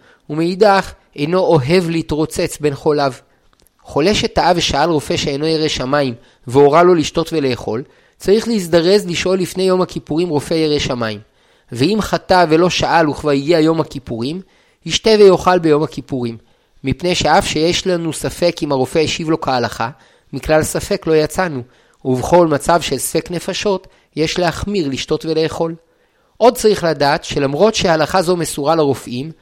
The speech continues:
אם החולה סבור שהוא נמצא בספק סכנה וכדי להינצל עליו לשתות ולאכול, גם אם הרופאים סוברים שאין במצבו סכנה,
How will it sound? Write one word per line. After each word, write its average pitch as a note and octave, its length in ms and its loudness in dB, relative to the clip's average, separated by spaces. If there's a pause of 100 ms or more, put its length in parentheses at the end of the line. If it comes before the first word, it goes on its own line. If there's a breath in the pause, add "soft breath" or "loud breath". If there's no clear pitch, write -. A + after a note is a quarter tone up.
(340 soft breath)
אם A3 140 0
החולה F#3+ 340 2
סבור E3+ 360 0
שהוא E3+ 180 -4
נמצא D#3+ 320 -2
בספק F3 360 -4
סכנה D#3 520 -4 (340 soft breath)
וכדי D#3 320 -2
להינצל D#3+ 540 0
עליו D#3 220 4
לשתות D#3 380 -4
ולאכול, C#3 560 -2 (640 soft breath)
גם F3+ 300 4
אם F3+ 120 2
הרופאים E3+ 340 0
סוברים E3 360 -2
שאין D3 340 -2
במצבו G3+ 420 2
סכנה, G3+ 440 -4